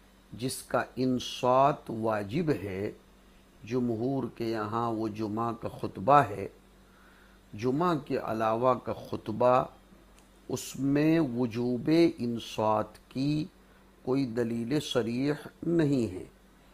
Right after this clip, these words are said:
रिवायत मोहम्मद इब्न सलमा के हवाले से जा रही है, अन अबी हुरैरा रज़ियल्लाहु अन्हु, अन्न रसूलल्लाह सल्लल्लाहु अलैहि वसल्लम क़ाल, "इदा कुल्त लि साहिबिका अंसित वल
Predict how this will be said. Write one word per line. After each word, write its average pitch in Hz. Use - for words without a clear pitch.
रिवायत 147
मोहम्मद 156
इब्न 151
सलमा 131
के 110
हवाले 110
से 127
जा 101
रही 101
है, 127
अन 113
अबी 104
हुरैरा 117
रज़ियल्लाहु 104
अन्हु, 139
अन्न 170
रसूलल्लाह 117
सल्लल्लाहु 113
अलैहि 117
वसल्लम 135
क़ाल, 113
"इदा 104
कुल्त 160
लि 123
साहिबिका 131
अंसित 151
वल 131